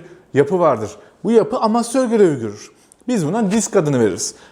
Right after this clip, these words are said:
Kemiğin birbirine sürtmesini engelleyen, siz ağırlık kaldırdığınızda sağa sola doğru, öne arkaya doğru eğildiğinizde diz kemiğin birbirine de sürtmesi engelleyen amasör görevi gören bir yapıdır aslında bu. Bu yapı ters bir hareket yapma, ani bir hareketlerde işte kapasitenizden fazla bir ağırlık kaldırmanız gibi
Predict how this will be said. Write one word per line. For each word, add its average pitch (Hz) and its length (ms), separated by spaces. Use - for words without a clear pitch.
Kemiğin 240 380
birbirine 190 320
sürtmesini 180 500
engelleyen, 120 500
siz 151 200
ağırlık 170 380
kaldırdığınızda 170 680
sağa 165 280
sola 170 240
doğru, 170 240
öne 156 120
arkaya 165 340
doğru 156 180
eğildiğinizde 131 760
diz 240 200
kemiğin 233 320
birbirine 202 300
de 156 80
sürtmesi 160 400
engelleyen 127 300
amasör 240 400
görevi 127 280
gören 254 240
bir 269 100
yapıdır 220 320
aslında 113 440
bu. 117 100
Bu 240 120
yapı 208 400
ters 220 300
bir 240 60
hareket 165 440
yapma, 196 360
ani 139 400
bir 175 180
hareketlerde 185 760
işte 180 280
kapasitenizden 143 680
fazla 185 320
bir 185 60
ağırlık 170 400
kaldırmanız 170 520
gibi 113 220